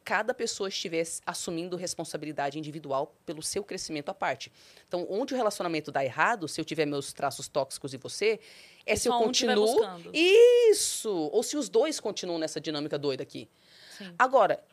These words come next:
Speaker 1: eu tô aqui fazendo terapia, você tá lá fazendo sua terapia, a gente conversa constantemente sobre os seus traços borderline, os meus traços borderline, seus traços narcisistas, meus traços narcisistas, a gente conversa, a gente, você
Speaker 2: Sim.
Speaker 1: entendeu? A gente vai crescer juntos e vai ser lindo. Então,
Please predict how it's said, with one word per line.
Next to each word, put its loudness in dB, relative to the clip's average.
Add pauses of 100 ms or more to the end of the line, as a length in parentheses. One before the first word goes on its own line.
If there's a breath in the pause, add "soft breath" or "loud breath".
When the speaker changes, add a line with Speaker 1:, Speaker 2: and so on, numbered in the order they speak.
Speaker 1:
eu 2
tô 0
aqui -2
fazendo -4
terapia, -4
você -8
tá 2
lá 2
fazendo -2
sua -6
terapia, -2
a -4
gente -10
conversa 0
constantemente -8
sobre -4
os -10
seus -8
traços -2
borderline, -2
os -12
meus -2
traços -6
borderline, -6
seus -10
traços 0
narcisistas, 2
meus 0
traços 0
narcisistas, 0
a -2
gente -10
conversa, 0
a -2
gente, -8 (160 soft breath)
você -6
Speaker 2:
Sim. -6
Speaker 1:
entendeu? 4 (380 loud breath)
A -4
gente -8
vai -6
crescer -6
juntos -16 (120)
e -10
vai 0
ser -6
lindo. -4 (1200 loud breath)
Então, 2